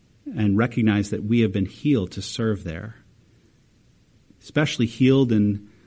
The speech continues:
unbelief, uh, healed from our guilt, healed from our corruption. Lord, may we indeed serve in true righteousness and holiness by faith and joy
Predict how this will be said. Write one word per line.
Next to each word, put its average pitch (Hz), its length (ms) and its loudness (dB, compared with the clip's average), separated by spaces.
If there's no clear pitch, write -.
unbelief, 123 800 4
uh, 110 80 -14
healed 143 340 6
from 123 160 6
our 104 100 4
guilt, 117 500 -2
healed 139 300 4
from 127 200 6
our 113 80 6
corruption. 110 800 -2
Lord, 117 180 4
may 123 200 6
we 135 140 6
indeed 113 600 2
serve 127 360 0
in 98 220 0
true 156 280 4
righteousness 123 680 0
and 92 80 -4
holiness 101 580 -2
by 98 200 -6
faith 104 580 -4
and 95 120 -2
joy 95 500 -4